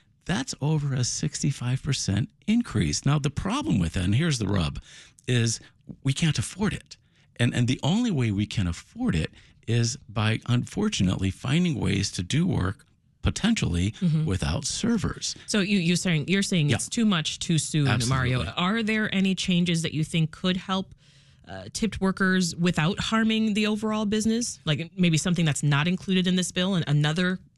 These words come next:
Speaker 2: approach?
Speaker 1: Yeah, I, I, I, I don't have that answer. I, I, I really don't, uh, other than, as I mentioned earlier, to leave it alone and as is, but primarily because we find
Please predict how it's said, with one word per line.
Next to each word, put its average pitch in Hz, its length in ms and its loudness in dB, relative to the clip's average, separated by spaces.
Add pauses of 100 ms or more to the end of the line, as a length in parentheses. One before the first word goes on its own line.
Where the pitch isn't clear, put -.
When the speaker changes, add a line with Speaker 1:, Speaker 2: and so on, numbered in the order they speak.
Speaker 2:
approach? - 720 -4 (340)
Speaker 1:
Yeah, 131 180 2
I, 135 180 2
I, 127 360 0
I, 123 180 -2
I 117 60 -2
don't 135 160 4
have 117 180 2
that 90 140 2
answer. 80 500 -2 (120)
I, 98 40 -8
I, 104 260 -4
I - 20 -6
really 110 260 2
don't, 92 260 0
uh, 117 160 -2
other 117 160 2
than, 107 320 0 (160)
as 95 120 -2
I 101 40 2
mentioned 92 320 0
earlier, 90 320 0
to - 380 -6
leave 101 240 0
it 92 180 -2 (180)
alone 87 420 0
and 82 200 -4
as 85 300 -2
is, 82 280 -2
but - 280 -10
primarily 135 480 0
because 101 480 0 (340)
we 120 220 2
find 98 500 0